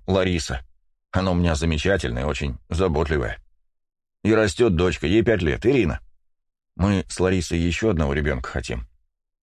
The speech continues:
«Молодцы», искренне похвалил Гуров. «Завидую тебе. Дочка пятилетняя, это ж просто чудо. Так что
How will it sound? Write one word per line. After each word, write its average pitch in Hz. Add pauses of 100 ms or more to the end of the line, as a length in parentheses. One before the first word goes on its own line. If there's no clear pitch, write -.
(400)
«Молодцы», 62 (640)
искренне 92
похвалил 90
Гуров. 90 (880)
«Завидую 92
тебе. 76 (640)
Дочка 98
пятилетняя, 85
это -
ж -
просто 78
чудо. 131 (880)
Так 85
что -